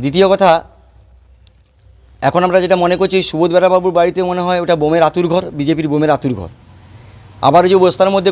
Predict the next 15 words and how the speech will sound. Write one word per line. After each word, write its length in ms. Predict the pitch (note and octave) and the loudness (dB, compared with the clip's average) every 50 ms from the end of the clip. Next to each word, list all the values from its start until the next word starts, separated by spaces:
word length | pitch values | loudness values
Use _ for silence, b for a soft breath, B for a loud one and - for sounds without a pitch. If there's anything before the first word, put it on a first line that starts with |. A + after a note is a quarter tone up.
| F3+ | -2
কোনো 100 | F#3+ F#3+ F#3 D#3+ | 0 -2 0 2
বোম 140 | E3 F3 F#3 F#3+ F#3+ | 2 2 2 0 0
নেই, 140 | G3 G3 F#3+ F#3 F3+ - | 0 0 0 -2 -2 -4
কি 80 | F#3 F#3+ F3+ F#3 | -6 -4 -2 -2
কোনো 140 | F3 F3+ F3+ F3 | -2 -2 -4 -4
কিছু 120 | F3 F3+ F#3+ | -4 -4 -4
নেই, 80 | F#3+ F3+ E3 | -4 -4 0
সেটা 120 | F3 F3 E3+ | 0 0 0
আমরা 100 | F3 E3+ D#3 | 2 0 0
জানবো 160 | D3+ D#3+ E3+ E3+ D3 | 2 2 0 0 0
কী 60 | D3+ A#2+ | -2 -4
করে? 100 | B2+ A#2+ A#2 | -4 -4 -4
যত 100 | C3 C3 D3+ D3 | -6 -6 -6 -4
সময় 180 | D#3+ D#3+ E3 E3 E3+ | -2 -2 0 0 0
না 60 | E3+ | 0